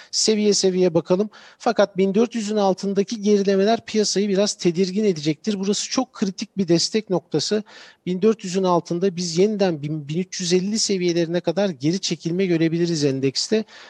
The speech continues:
E, bu görmesini, e, endekste teknik olarak da,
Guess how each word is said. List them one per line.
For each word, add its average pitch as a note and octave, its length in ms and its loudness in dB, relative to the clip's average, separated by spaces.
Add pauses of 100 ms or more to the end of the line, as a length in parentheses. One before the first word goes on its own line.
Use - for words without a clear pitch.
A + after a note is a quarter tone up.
(180)
E, D3+ 240 2
bu F#3+ 360 2
görmesini, E3+ 560 0
e, D#3 320 0
endekste E3 600 0
teknik - 480 -4
olarak D#3 400 0
da, G#3 140 0